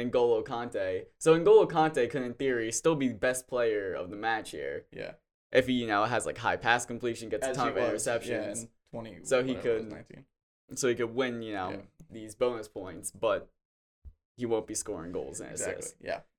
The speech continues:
Speaker 1: And even
Speaker 2: So
Speaker 1: with those bonus points, it's still three at the most, so.
Speaker 2: Definitely something to take into account as we start to build our teams. That's just about all we want to do before we got started, right?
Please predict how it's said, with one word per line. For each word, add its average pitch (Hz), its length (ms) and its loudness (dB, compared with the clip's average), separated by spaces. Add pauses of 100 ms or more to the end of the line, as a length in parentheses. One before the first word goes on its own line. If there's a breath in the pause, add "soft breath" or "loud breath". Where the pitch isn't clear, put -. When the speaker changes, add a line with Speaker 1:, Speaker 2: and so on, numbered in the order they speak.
Speaker 1:
And 131 100 0
even 131 180 4
Speaker 2:
So 131 40 -2
Speaker 1:
with 139 160 2
those 113 200 0
bonus 104 320 -6
points, 98 320 -14
it's 98 120 -12
still 104 280 0
three 104 360 -8
at 87 120 -6
the 107 60 -8
most, 92 600 -10
so. 147 140 2
Speaker 2:
Definitely 135 260 0
something 113 340 -4
to 117 80 -16
take 110 220 -10
into 117 240 -12
account 110 460 -10
as 78 180 -14
we - 200 -14
start - 260 -10
to - 80 -16
build - 260 -12
our - 100 -10
teams. - 520 -16 (560)
That's 113 220 -4
just 156 220 -8
about 135 180 0
all 139 140 2
we 131 60 -2
want 131 200 -4
to 120 60 -8
do 139 180 -4
before 117 220 -8
we 117 80 -2
got 117 140 -4
started, 123 380 -6
right? 117 280 -6